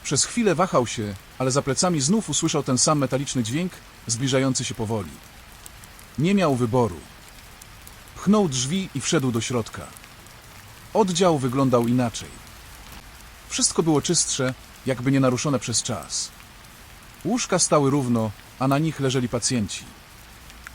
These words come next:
Ale nie ruszali się. Zbliżył się do pierwszego łóżka.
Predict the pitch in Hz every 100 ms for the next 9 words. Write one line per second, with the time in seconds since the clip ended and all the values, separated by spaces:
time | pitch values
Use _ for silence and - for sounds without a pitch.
0 | - - 170 180 151 127 156 131 98 -
1 | 76 - - - - - - - - -
2 | - - 110 127 233 220 175 151 135 135
3 | - 151 131 123 117 -